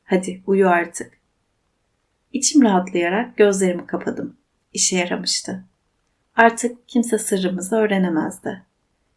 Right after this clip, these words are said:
Arkadaşlığımız an be an iyiye gidiyordu.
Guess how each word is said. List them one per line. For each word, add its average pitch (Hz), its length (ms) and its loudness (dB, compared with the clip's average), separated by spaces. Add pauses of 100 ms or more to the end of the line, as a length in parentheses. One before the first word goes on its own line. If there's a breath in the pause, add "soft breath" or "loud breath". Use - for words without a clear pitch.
(340)
Arkadaşlığımız 180 1040 -2
an 226 280 2
be 185 100 4
an 196 240 0
iyiye 196 340 0
gidiyordu. 156 640 -6